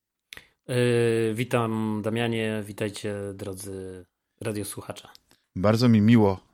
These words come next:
Speaker 2: yy, otworzyć nowy rok, yy, takiego posylwestrowego szampana z tobą, ale chciałem cię zapytać, czy, yy, kultywowałeś jakieś tradycje, yy, sylwestrowe,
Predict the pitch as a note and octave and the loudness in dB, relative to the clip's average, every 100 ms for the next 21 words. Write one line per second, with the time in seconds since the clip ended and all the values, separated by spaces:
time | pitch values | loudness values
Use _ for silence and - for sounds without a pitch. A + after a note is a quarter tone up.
0 | - G2 F2+ F2 F#2 - - - B2+ G2+ | -8 -4 -2 -2 -6 -8 -8 0 0 0
1 | - - _ _ _ - G2+ A2+ G#2+ G2+ | -4 -8 _ _ _ -2 2 4 6 6
2 | A2+ - G#2 F#2+ F#2+ F2+ - - G2+ G2+ | 4 0 0 0 0 -4 -10 -10 -4 -4
3 | G2 G#2 G#2 - A#2+ A2 A2 A2+ A2 A2 | -4 -8 -10 -6 -2 0 -2 0 0 0
4 | - G#2+ G#2+ G2+ F#2+ - F#2 F#2 A2 B2 | 0 2 2 0 -2 -4 -4 -2 -2 -6
5 | _ _ _ _ G2+ G2+ B2 A#2 A#2 A2+ | _ _ _ _ -2 2 2 4 2 2
6 | D3+ A2+ - - G2 - _ _ _ _ | 2 2 0 -4 -4 -6 _ _ _ _
7 | F2+ F#2+ F#2+ F#2+ F#2+ F2+ - - - - | -4 -2 0 2 2 0 -6 -12 -12 -2
8 | A#2 B2 A2+ A#2 D#3+ - A2+ G#2 - G#2 | 0 2 2 4 4 2 -4 -6 -4 -2
9 | G2 F2 F#2 E2+ - _ _ _ _ _ | -2 -4 -4 -4 -8 _ _ _ _ _
10 | _ F#2 E2+ E2+ - G2+ F#2+ F#2+ - G2 | _ -8 -6 -6 -8 -6 -4 -6 -4 -4
11 | E2+ | -4